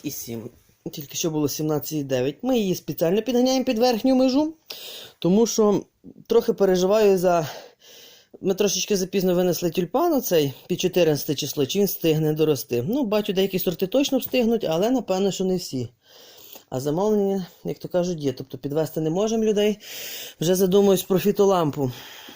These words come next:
щоб підтягнути це все діло. Ну, постійно включати не треба, але, е, скажімо так, вона може рятувати в деяких моментах, так? Ось, тут винесена ще одна партія їх.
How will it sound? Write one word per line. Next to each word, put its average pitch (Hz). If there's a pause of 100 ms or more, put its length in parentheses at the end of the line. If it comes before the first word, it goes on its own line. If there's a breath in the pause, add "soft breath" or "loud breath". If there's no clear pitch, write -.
(500 loud breath)
щоб 165
підтягнути 156
це 147
все 139
діло. 135 (200)
Ну, 285 (840)
постійно 214
включати 208
не 226
треба, 254
але, 190 (1500 soft breath)
е, 180
скажімо 196
так, 190
вона 202
може 190
рятувати 175
в -
деяких 135
моментах, 127
так? 196 (220 loud breath)
Ось, 120
тут 127
винесена 147
ще 285
одна 240
партія 233
їх. 214